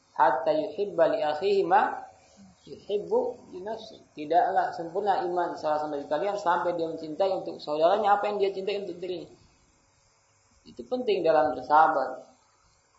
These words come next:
Senang tidak kalau diperlakukan begitu oleh orang? Tidak senang, ya,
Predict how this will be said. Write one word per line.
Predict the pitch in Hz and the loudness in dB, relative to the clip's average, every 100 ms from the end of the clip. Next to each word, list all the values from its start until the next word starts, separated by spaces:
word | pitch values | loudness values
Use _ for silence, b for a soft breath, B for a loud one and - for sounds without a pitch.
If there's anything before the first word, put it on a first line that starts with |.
| _ _ _ _ - | _ _ _ _ -12
Senang | 160 233 247 | -4 -2 0
tidak | 196 175 143 - - | 4 4 2 -6 -2
kalau | 160 170 165 - - - _ _ | 2 4 2 0 -10 -18 _ _
diperlakukan | 147 165 170 170 165 - 170 151 | -6 -6 -2 0 0 0 -2 -4
begitu | 160 180 156 127 - _ _ _ _ - _ _ _ _ _ _ _ _ _ _ _ | -6 -6 -6 -12 -20 _ _ _ _ -20 _ _ _ _ _ _ _ _ _ _ _
oleh | 156 160 170 | -2 2 2
orang? | 160 143 - - _ _ - | 2 -2 -6 -16 _ _ -12
Tidak | 151 165 | -4 -4
senang, | 165 170 151 | -4 -8 -8
ya, | 127 | -10